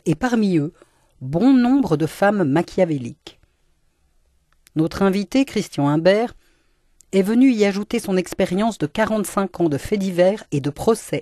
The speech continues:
aux quatre coins de la Suisse romande pour les plus grands quotidiens suisses et l'agence U S Associated Press,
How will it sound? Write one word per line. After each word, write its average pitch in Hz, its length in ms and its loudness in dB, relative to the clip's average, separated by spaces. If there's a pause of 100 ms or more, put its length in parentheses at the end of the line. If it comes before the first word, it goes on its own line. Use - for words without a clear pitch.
aux 127 120 -10
quatre 226 320 -4
coins 202 220 -2
de 170 80 -2
la 143 120 -2
Suisse - 300 -10
romande 175 500 0 (500)
pour 151 160 -8
les 160 120 0
plus 156 180 -10
grands 151 300 0
quotidiens 190 480 -2
suisses - 500 -10 (500)
et 175 100 2
l'agence 180 520 2
U 214 140 0
S 196 120 0
Associated 170 580 -2
Press, - 520 -6